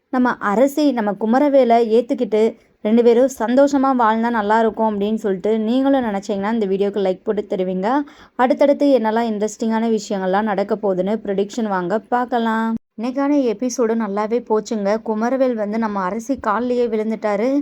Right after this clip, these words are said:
இது வந்து சக்திவேலுக்கு சுத்தமா பிடிக்கல. ஆனா குமரவேல் அரசி கால்ல விழுந்ததை வந்து அவமானமா நினைக்கவே இல்ல. ரொம்பவே மனசார வந்து மன்னிப்பு கேட்டாரு.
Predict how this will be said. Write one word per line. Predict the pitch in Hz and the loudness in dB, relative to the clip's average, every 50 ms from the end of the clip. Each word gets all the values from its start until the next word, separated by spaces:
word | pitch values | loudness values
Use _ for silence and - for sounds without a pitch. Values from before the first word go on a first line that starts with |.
| 285 - - - _ _ _ - | -4 -6 -12 -20 _ _ _ -2
இது | 233 233 247 254 | 0 2 2 2
வந்து | 247 247 233 226 240 262 | 2 0 0 0 0 -2
சக்திவேலுக்கு | 254 - 196 175 - - 240 233 240 220 220 208 226 | -2 -2 -6 -8 -6 -6 -4 -2 -2 -2 -2 -2 -4
சுத்தமா | 220 214 - 202 - 214 202 208 220 214 | -6 -6 -8 -6 -4 -4 -2 -2 -4 -4
பிடிக்கல. | 214 - 208 202 202 208 202 196 202 208 208 202 | -4 -4 -2 -2 -2 0 0 0 0 0 0 -2
ஆனா | 196 190 196 220 226 _ _ _ | -4 -4 -6 -6 -8 _ _ _
குமரவேல் | - - 202 208 226 254 277 247 269 262 247 254 | -10 -6 -2 -2 0 0 2 4 4 2 4 2
அரசி | 254 - 185 202 226 226 - 277 | 0 0 -2 -4 -6 -6 -6 -4
கால்ல | 277 - 247 220 214 208 208 208 208 220 233 240 | -2 0 0 0 0 0 0 0 2 0 0 0
விழுந்ததை | 208 196 208 220 226 233 240 226 226 | -2 -4 -2 0 0 0 0 0 0
வந்து | 220 202 190 214 208 - - | 0 -2 -2 -6 -6 -6 -8
அவமானமா | - 190 175 180 214 226 233 240 226 220 208 208 208 | -8 -4 -2 0 0 0 0 0 -2 -2 -2 -4 -4
நினைக்கவே | 214 202 190 196 196 - 208 190 214 | -4 -4 -4 -4 -4 -4 -2 -2 -2
இல்ல. | 208 196 196 214 240 | 0 0 0 0 0
ரொம்பவே | 254 233 202 196 190 226 | 0 -2 -2 -2 -2 -2
மனசார | 233 220 202 190 208 220 220 - 233 226 226 226 | -2 -2 -2 -4 -4 -4 -2 0 0 0 0 0
வந்து | 233 226 208 202 214 | -2 -4 -4 -4 -4
மன்னிப்பு | 214 202 190 202 202 226 | -4 -4 -6 -6 -8 -8
கேட்டாரு. | 208 - 202 190 196 202 190 185 196 | -6 -6 -6 -4 -2 -2 -2 0 0